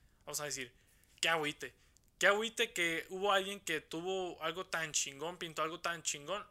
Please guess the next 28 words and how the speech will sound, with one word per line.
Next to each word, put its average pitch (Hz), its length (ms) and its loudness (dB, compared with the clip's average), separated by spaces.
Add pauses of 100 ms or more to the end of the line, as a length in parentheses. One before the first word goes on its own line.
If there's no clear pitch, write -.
(100)
pero 151 400 0
a 143 100 -10
nadie 156 220 -6
le 190 60 -6
importó 170 680 -6 (320)
y 160 140 -14
nadie 147 260 -4
lo 151 160 -6
preservó. 135 480 -4 (760)
A 139 80 -4
nadie 165 160 4
le 226 60 -2
importó 175 240 -2
la 190 80 4
autenticidad 175 800 -2 (280)
y 160 140 -10
nadie 151 360 0
preservó 139 560 -4
este, 143 540 -2
este 139 480 -6 (520)
valioso 151 640 4
artefacto 147 500 -6
histórico, 139 500 -2
¿no? 165 120 -10 (680)
Porque 190 220 0
imagínate, 285 500 4
güey, 190 180 -2
si 185 300 6